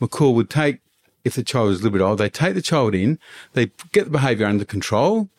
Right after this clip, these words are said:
and then bring the parents in and teach them how to do it. How, how to control these children. And often some of them were on Ritalin, they were on, they took them off all the medications and used behavioural, true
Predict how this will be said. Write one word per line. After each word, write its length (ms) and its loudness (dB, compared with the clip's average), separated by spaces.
and 140 -2
then 160 2
bring 240 2
the 60 0
parents 380 0
in 160 0
and 160 -6
teach 280 -4
them 120 -6
how 200 -2
to 100 -4
do 200 -6
it. 80 -12
How, 180 -2
how 220 -4
to 80 -4
control 420 -2
these 200 -2
children. 300 -6
And 220 0
often 480 2
some 200 0
of 60 2
them 120 2
were 100 2
on 240 2
Ritalin, 460 2
they 100 0
were 140 0
on, 360 0
they 120 -2
took 240 -6
them 140 0
off 160 -4
all 100 2
the 60 2
medications 880 0
and 180 2
used 260 0
behavioural, 760 0
true 640 2